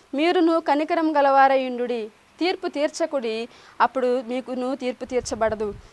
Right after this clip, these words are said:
నేరము మోపకుడి, అప్పుడును మీ-, అప్పుడు మీ మీద నేరం మోపబడదు" అని ఇక్కడ మనం చూస్తున్నాం. కాబట్టి "తీర్పు తీర్చకుడి,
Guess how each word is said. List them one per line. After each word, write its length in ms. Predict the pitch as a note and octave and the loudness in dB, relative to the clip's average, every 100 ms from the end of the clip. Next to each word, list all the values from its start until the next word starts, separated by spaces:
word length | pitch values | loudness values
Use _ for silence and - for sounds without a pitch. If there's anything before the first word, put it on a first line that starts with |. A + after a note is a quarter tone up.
| - | -6
నేరము 400 | C4+ D4+ F#4+ F4 | 4 6 8 6
మోపకుడి, 760 | D4 C4+ C#4 F4 C4+ A#3 A#3 C#4+ - A#3 | 6 6 6 0 -2 -2 -4 -8 0 2
అప్పుడును 540 | - D4+ C4 B3+ B3 | 2 0 0 -2 -4
మీ-, 140 | B3+ - | -6 -4
అప్పుడు 460 | B3 D4 B3+ A#3+ C4+ - _ C4 | -4 -2 -2 -2 -4 -10 _ -2
మీ 160 | D#4 | 0
మీద 240 | E4+ D#4 C#4+ | 2 4 6
నేరం 560 | A#3+ C4+ A#3+ C4+ C#4+ | 4 2 4 4 4
మోపబడదు" 640 | B3 A#3 A3+ A3 G#3+ G#3 - _ - _ _ _ _ _ - | 0 0 0 0 0 -4 -8 _ -20 _ _ _ _ _ -4
అని 120 | B3+ B3 | -2 0
ఇక్కడ 160 | A#3 | 0
మనం 220 | B3+ G#3+ A3 | 0 -2 -4
చూస్తున్నాం. 380 | G#3+ - G#3+ G3+ - _ _ _ | -10 -10 -8 -10 -10 _ _ _
కాబట్టి 280 | C#4 D4 D4+ | 2 2 -2
"తీర్పు 320 | E4 F#4 - | -4 -4 -4
తీర్చకుడి, 720 | D#4 D4 D4 C#4 C#4 C#4 A#3+ | -4 -4 -2 -4 -4 -4 -6